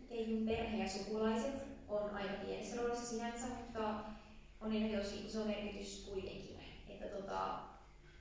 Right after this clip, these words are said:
ne on tärkeä syy sille Keijulle parantua ja ylipäätään jatkaa elämää.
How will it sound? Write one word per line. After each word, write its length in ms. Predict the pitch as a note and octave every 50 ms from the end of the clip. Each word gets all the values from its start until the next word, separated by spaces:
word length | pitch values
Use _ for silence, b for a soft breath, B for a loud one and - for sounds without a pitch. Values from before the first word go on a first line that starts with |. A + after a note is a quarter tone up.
| - - -
ne 180 | G3+ G3 F#3+
on 240 | F#3+ F#3+ G3 - - - - - - -
tärkeä 460 | - F#3+ F#3+ F#3+ F#3+ G3+ G3 F#3+ F#3+
syy 220 | F#3 F#3+ F#3 F#3 F#3
sille 400 | F#3 F#3+ F#3+ F#3 F#3+ F#3+ F#3+ F#3+ - - - - - - - - - - - - - - - - - - - - - -
Keijulle 440 | - G3+ F#3+ G3 G3+ G#3 G3+ G#3 G#3
parantua 680 | G#3+ G#3+ A3 - - B3 B3+ C4+ C#4+ D4 D4 D4 D4 D4 D4 - - - - - - - - - - - -
ja 180 | - F3+ D#3 -
ylipäätään 640 | F#3+ G3 F#3+ F#3+ F3+ F3+ - - - - - -
jatkaa 400 | - - - - - - - -
elämää. 680 | - - - A3+ A#3 B3+ C#4 D4 D4+ D4+ D4+ D4+ D4+